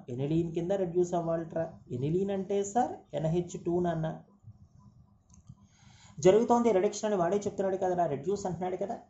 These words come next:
అంటే nascent hydrogens add అవ్వాలి. Okay sir, nascent hydrogens add అవ్వాలి.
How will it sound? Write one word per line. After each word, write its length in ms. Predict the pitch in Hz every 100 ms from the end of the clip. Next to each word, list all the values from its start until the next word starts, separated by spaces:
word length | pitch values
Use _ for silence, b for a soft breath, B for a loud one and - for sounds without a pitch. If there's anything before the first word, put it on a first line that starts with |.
| _ _ - - _ -
అంటే 140 | 208
nascent 360 | 240 196 220 202
hydrogens 560 | 202 165 165 190 247
add 160 | 214 127
అవ్వాలి. 420 | 113 104 107 117 -
Okay 280 | 120 104 113
sir, 280 | - 175 208
nascent 340 | 135 - 135
hydrogens 520 | 135 120 120 147 190 196
add 180 | 120
అవ్వాలి. 320 | 104 90 -